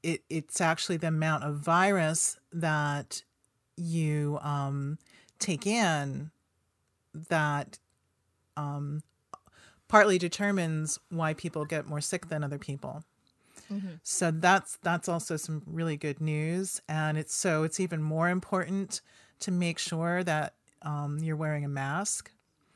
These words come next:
Speaker 2: Mm-hmm.
Speaker 1: And I mean, if everybody, if everybody,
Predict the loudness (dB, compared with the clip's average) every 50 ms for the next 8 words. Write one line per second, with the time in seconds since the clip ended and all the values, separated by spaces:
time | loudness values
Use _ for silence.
0 | _ _ -18 -10 -8 -8 -6 -6 -8 -10 -8 -4 -2 -2 0 0 0 0 -2 -2
1 | -2 -2 -2 -4 -4 -6 -10 _ _ _ _ _ _ _ _ _ _ _ _ _
2 | _ _ _ _ _ -20 -20 -20 -20 -20 -20 _ -14 -4 0 2 4 4 4 4
3 | 2 0 _ _ -4 -2 2 4 4 4 4 4 4 4 4 4 4 2 2 0
4 | 0 0 -2 0 2 2 2 2 2 2 4 4 4 4 4 4 2 2 0 -2
5 | -4